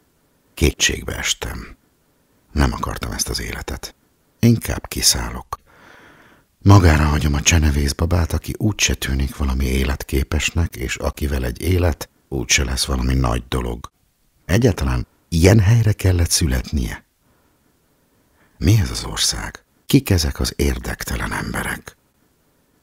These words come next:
Vagy fölmentenek ez alól a furcsa gyerekbörtön alól, ahová napra nap behordanak, vagy meghalok,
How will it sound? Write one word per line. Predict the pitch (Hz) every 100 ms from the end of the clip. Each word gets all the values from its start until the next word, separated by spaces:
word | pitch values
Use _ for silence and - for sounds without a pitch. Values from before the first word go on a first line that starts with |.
| _ -
Vagy | 71 92 -
fölmentenek | - 123 110 98 85 82 82 -
ez | 80
alól | 76 73 73
a |
furcsa | 67 85 82 - 76
gyerekbörtön | 78 76 73 76 76 - 78
alól, | 76 73 73 76 87 - - -
ahová | - 69 67 65
napra | 67 69 - 65
nap | 64 64
behordanak, | 71 65 73 71 87 80 -
vagy | 73 64
meghalok, | 73 - - 64 62 -